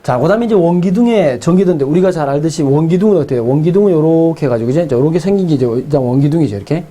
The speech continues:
음. 자, 이게 원기둥이란 말이야. 자, 원기둥에서 어떻게 돼? 여기를, 에,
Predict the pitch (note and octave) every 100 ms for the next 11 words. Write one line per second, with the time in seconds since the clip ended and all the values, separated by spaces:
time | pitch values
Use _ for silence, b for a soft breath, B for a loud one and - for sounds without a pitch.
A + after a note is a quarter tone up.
0 | - A2 F#2+ G2+ _ _ _ _ _ _
1 | _ _ _ _ _ - - - A#2+ -
2 | C#3 C3+ A#2 B2 D3 C3+ G2 F#2 C#3 F3+
3 | - _ _ _ B B B D3+ D#3+ F3+
4 | G3 G#3+ G#3 G3+ G3+ F3+ F#3 D3 B2 F3
5 | F#3+ G#3 G#3 _ _ - B2+ B2+